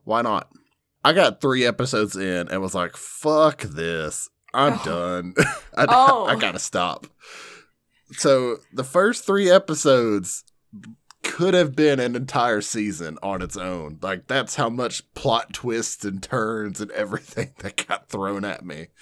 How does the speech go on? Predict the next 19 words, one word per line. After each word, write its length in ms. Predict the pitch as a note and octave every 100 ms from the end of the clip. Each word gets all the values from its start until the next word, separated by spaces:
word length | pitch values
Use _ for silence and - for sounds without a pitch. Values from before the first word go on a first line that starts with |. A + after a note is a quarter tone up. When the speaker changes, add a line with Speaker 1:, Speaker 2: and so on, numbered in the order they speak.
| - -
Speaker 2:
Okay. 440 | A#3 B3 B3+ G3+ -
Speaker 1:
It 140 | B2
was, 440 | A#2+ A#2+ A#2 - - _ - - _ _ -
it 180 | C3+ B2+
was 240 | C3 C3
so 640 | - - D3 C#3+ C#3+ C#3+
bad. 680 | C3 C3 C3+ C3 A#2 G#2+ A2
<laughs> 80 | - - - _ _ _ _ _ -
And 200 | C3+ C3+
so 300 | C3+ C3 C3
I 140 | A2+
messaged 520 | A#2 C#3+ G3+ - D#3 C3
one 120 | C3+
of 60 | B2+
my 140 | A#2+
friends. 500 | B2 B2 C#3 A2+ F#2+
I 80 | G#2
was 140 | G2+
like, 160 | G#2+